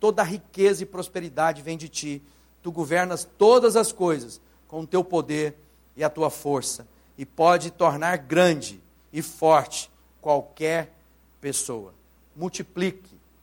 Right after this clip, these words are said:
fidelidade. Você quer multiplicar o recurso que Deus colocou na sua vida? Não há nada como investir no reino de Deus. Ele diz que essa semente vai multiplicar,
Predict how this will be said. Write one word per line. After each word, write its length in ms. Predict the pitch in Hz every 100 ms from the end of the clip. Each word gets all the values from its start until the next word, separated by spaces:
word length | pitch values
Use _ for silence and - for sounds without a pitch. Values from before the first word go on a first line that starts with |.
| _ _ _
fidelidade. 920 | - 143 170 160 113 135 127 101 - _ _ _ _
Você 120 | - 160
quer 180 | 190 180
multiplicar 640 | 170 196 - 180 170 180
o 40 | 160
recurso 360 | 165 180 180
que 60 | 143
Deus 180 | 170 175
colocou 260 | 160 165
na 60 | 156
sua 200 | - 143
vida? 360 | 156 190 160 - _ _ _ _
Não 220 | 143 180
há 60 | 180
nada 440 | 175 185 202 196
como 240 | 202 190 190
investir 320 | 175 170 190
no 80 | 185
reino 200 | 175 175
de 60 |
Deus. 280 | 151 147 139
Ele 100 | 151
diz 180 | 139 156
que 120 | -
essa 180 | 170 -
semente 460 | - 170 160 180 175
vai 100 | 165
multiplicar, 640 | 170 147 _ 160 156